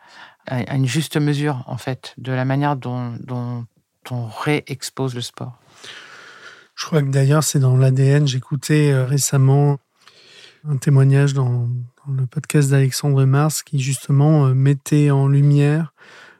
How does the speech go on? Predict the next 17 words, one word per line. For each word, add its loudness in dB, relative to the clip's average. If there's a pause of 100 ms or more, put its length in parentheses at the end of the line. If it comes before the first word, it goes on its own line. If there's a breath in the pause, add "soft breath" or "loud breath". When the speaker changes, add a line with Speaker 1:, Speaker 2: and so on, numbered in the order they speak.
(100)
Speaker 2:
le 0
caractère, 0
euh, 2
juste, -2
mesuré, 2 (680 soft breath)
mature, 2 (260)
selon -2
notre 2
point -2
de 2
vue, 2
de -2
ce -6
que -4
doivent 2
être, 0
euh, 0